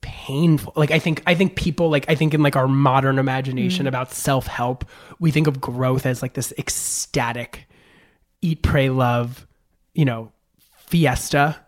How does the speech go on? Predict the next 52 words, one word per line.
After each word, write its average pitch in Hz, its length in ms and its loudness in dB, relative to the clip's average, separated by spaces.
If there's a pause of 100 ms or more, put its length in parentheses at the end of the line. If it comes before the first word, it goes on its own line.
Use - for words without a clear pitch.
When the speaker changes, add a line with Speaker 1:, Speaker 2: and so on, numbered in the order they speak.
(140)
Speaker 2:
Just 220 240 4
start 226 260 2
Speaker 1:
Um, 214 80 4
Speaker 2:
meditating 185 580 2
and 175 140 2
you're 175 80 0
just 170 220 -6
gonna 214 140 0
go 262 140 2
Speaker 1:
Yeah, 285 260 4
Speaker 2:
right 185 60 0
into 180 180 -6
growth 180 240 2
Speaker 1:
but 202 180 6
Speaker 2:
and 156 120 -6
Speaker 1:
growth, 208 300 4
Speaker 2:
happiness. - 320 -14
Yeah. 196 180 -8
Speaker 1:
ninety, 196 680 2
I 214 40 4
mean, 208 120 4
there's, 196 260 -2
oh, 180 180 4
and 190 160 4
there 185 120 4
is 196 160 4
that 240 180 -2
part 254 180 2
of 240 80 -2
growth. 247 200 0
There 160 100 0
is 160 220 2
those 151 180 4
moments 170 720 2
where, 156 180 0
I 170 60 2
mean, 160 140 4
and, 143 80 4
like, 131 120 0
making 147 300 4
this 135 120 0
pilot 139 320 2
was 139 120 2
so 135 140 4
one 131 200 0
for 139 120 -6
me 135 160 -2
where 131 120 -2
it 127 40 -6
was 127 140 -6
just - 200 -8
like, 120 240 -12